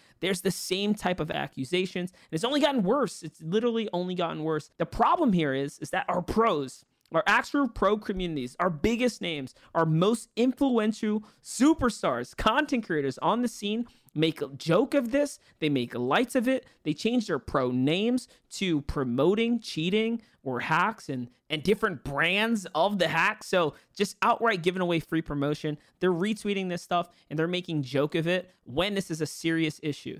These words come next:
The serious issue here is that they're influencing everyone else, our community, to actually <laughs> believe that this is a big issue on the scene. Now, let me be honest. I'm sure there's cheaters out there, but up until this date, like, we've rarely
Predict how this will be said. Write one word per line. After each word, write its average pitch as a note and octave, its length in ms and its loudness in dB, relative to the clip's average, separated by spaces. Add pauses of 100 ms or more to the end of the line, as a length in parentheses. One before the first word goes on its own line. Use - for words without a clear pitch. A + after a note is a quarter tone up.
(160)
The D#3 80 -4
serious C4 460 0
issue F#3+ 280 -2
here E3 240 0
is D#3 160 -8
that D3+ 180 -2
they're F3 160 0
influencing G3+ 680 -2
everyone D#3+ 420 0
else, D#3 260 -2 (300)
our G3 180 2
community, E3 460 -2
to - 100 -6
actually D3+ 260 0
<laughs> - 20 -2
believe D#3 400 0
that C3+ 260 -2 (360)
this G#3 220 0
is G3 140 0
a F3 80 6
big E3 380 2
issue E3+ 460 0
on D#3+ 240 0
the D3 80 -4
scene. - 360 -12 (300)
Now, G#3+ 180 4
let B3 160 4
me B3 100 2
be G#3+ 160 4
honest. C3 460 -2 (140)
I'm G#3 160 4
sure A3+ 360 4
there's B3 220 2
cheaters E3 380 0
out D#3+ 220 0
there, D#3+ 200 0 (200)
but G#3 220 2
up B3 200 2
until G4 260 2
this D#4 160 2
date, A#3+ 440 0 (200)
like, F3 260 0
we've G#3 400 2 (140)
rarely G3 640 0